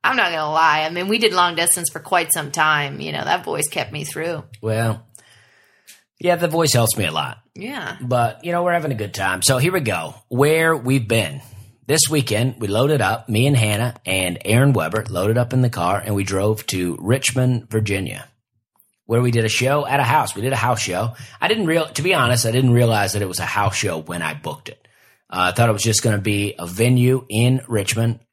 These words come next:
Speaker 2: but we got there and, uh, Liz Carr, uh, is who runs the show. It's her house. Uh, she really got on it and she really put together a good show. She took charge. She booked comics. She had an audience.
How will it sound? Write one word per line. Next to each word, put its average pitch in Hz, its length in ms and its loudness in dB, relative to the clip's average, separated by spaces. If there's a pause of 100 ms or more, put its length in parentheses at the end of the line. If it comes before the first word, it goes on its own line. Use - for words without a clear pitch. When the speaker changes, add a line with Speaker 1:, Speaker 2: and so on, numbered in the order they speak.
(100)
Speaker 2:
but 110 500 2 (320)
we 113 60 0
got 151 280 0
there 104 480 -2
and, 92 640 -4 (640)
uh, 90 300 -4
Liz 135 340 2
Carr, 107 540 2 (160)
uh, 90 280 -4
is 87 100 -2
who 113 120 2
runs 107 300 2
the 98 100 -4
show. 95 300 -2
It's - 160 -8
her 135 200 2
house. 92 400 -2 (420)
Uh, 131 360 0
she 175 160 -2
really 240 260 -4
got 139 300 2
on 123 260 2
it - 100 -12 (220)
and 101 340 -4
she - 100 0
really 147 180 0
put 127 180 2
together 131 320 0
a 123 60 0
good 117 300 0
show. 113 260 2
She 113 160 -4
took 95 240 -6
charge. 123 440 2
She 101 120 -4
booked 85 260 -10
comics. 143 420 -2
She 110 120 -4
had 87 100 -8
an 80 100 -12
audience. 143 600 -2